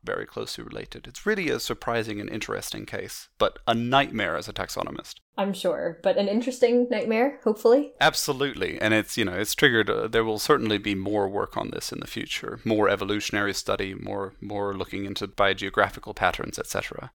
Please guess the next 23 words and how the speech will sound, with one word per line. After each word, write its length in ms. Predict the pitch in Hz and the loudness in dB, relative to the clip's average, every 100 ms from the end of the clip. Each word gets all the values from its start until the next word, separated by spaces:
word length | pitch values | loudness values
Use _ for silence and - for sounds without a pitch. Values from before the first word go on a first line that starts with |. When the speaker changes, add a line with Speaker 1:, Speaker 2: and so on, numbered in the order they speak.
| _ _ _ | _ _ _
Speaker 2:
So 360 | - 233 226 220 | 2 6 6 4
how 200 | 240 247 | 4 6
did 160 | 294 | 6
you 140 | 269 269 | 6 6
and 120 | 262 | 8
your 100 | 254 | 6
team 420 | 254 220 220 202 | 4 2 2 2
name 260 | 190 202 214 | 2 2 2
these 280 | 190 185 - | 2 -2 -6
twenty 320 | - 202 196 | -2 0 2
new 140 | 190 | -2
species 680 | 185 190 190 170 156 180 - | -2 -4 -2 0 0 -2 -2
a-, 40 | 196 | -2
and 340 | 185 226 233 | 2 2 4
four 360 | - 226 226 226 | 6 6 4 2
new 180 | 196 202 | 0 2
subspecies? 880 | 185 185 185 160 - 185 208 - - | 0 0 -4 -4 -6 -8 -10 -10 -4
Um, 360 | 180 170 170 165 | -2 -2 -4 0
and 400 | 190 175 170 165 - | 2 2 0 -6 -6
do 100 | 190 | -2
you 140 | 185 | 0
have 160 | 180 | 0
a 100 | 170 | -4